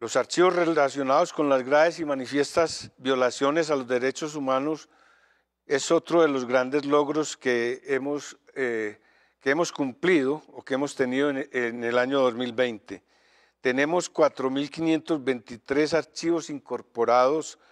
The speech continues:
al Registro Especial para la Protección de Archivos de Derechos Humanos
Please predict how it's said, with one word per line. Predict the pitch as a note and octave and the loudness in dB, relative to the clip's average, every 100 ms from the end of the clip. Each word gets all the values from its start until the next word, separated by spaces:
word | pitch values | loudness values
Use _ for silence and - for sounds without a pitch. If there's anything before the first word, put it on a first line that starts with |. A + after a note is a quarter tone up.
| _ _ | _ _
al | - B2+ | -2 0
Registro | C3 A#2+ C#3+ - | -2 -4 -4 -4
Especial | A#2 - A#2+ C3 B2 | -4 -4 -2 -4 0
para | D3 C#3 | 2 2
la | B2+ | 2
Protección | - A#2 A#2+ - B2+ | -2 -6 -6 -6 -4
de | C3+ | -2
Archivos | C#3+ - D#3 D3 | -2 -2 -4 0
de | C3 | 0
Derechos | A#2 A#2+ D#3 B2+ | 0 -4 -8 -6
Humanos | B2 B2+ C#3 C#3 | -4 -4 -4 -10